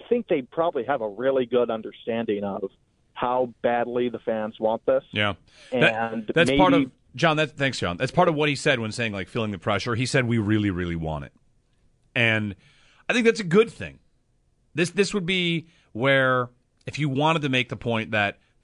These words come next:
Speaker 2: feeling this pressure and falling short,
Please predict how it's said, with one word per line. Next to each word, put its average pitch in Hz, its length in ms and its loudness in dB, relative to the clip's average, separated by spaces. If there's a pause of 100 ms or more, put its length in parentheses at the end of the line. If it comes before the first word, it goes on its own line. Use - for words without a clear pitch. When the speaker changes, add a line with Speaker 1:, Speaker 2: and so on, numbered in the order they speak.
(120)
Speaker 2:
feeling 147 340 2
this 123 160 0
pressure 110 460 0
and 95 240 -6
falling 113 400 0
short, 101 500 0